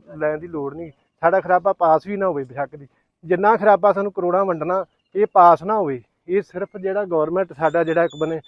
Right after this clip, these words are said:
ਜਿਹੜਾ ਦਰਿਆ ਡੂੰਘਾ ਕਰਕੇ ਬੰਨ ਜਿਹੜਾ ਸਾਨੂੰ ਪਾਣੀਆਂ ਤੋਂ ਬਚਾ ਸਕੇ, ਅਸੀਂ ਆਪਣੀਆਂ ਜਿਹੜੀਆਂ ਫਸਲਾਂ ਵਾ ਉਹ ਲੈ ਕੇ ਤੇ ਅਸੀਂ ਆਪਦਾ ਗੁਜ਼ਾਰਾ ਕਰ ਸਕੀਏ।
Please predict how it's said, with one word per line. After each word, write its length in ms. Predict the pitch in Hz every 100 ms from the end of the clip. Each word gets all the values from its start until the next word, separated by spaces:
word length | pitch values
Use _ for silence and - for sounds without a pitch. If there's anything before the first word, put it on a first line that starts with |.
| _ _ -
ਜਿਹੜਾ 160 | 180 185
ਦਰਿਆ 280 | 151 147 151
ਡੂੰਘਾ 280 | 165 196
ਕਰਕੇ 280 | 180 156 170
ਬੰਨ 300 | 156 143 170
ਜਿਹੜਾ 220 | 165 160
ਸਾਨੂੰ 260 | 131 147 151
ਪਾਣੀਆਂ 380 | 135 151 151 165
ਤੋਂ 140 | 156 151 _ _
ਬਚਾ 280 | 147 147 143
ਸਕੇ, 260 | 139 156 185
ਅਸੀਂ 160 | 170
ਆਪਣੀਆਂ 380 | 160 - 151 156 - _ _ _ _ _ 175
ਜਿਹੜੀਆਂ 220 | 185 202 196
ਫਸਲਾਂ 300 | 156 147 175
ਵਾ 80 | 190
ਉਹ 260 | 190 180 170
ਲੈ 200 | 156 143
ਕੇ 140 | 160
ਤੇ 120 | 160
ਅਸੀਂ 160 | 143 143
ਆਪਦਾ 320 | 135 117 127 - _ _ 151
ਗੁਜ਼ਾਰਾ 280 | 147 131
ਕਰ 160 | 127 123
ਸਕੀਏ। 260 | - _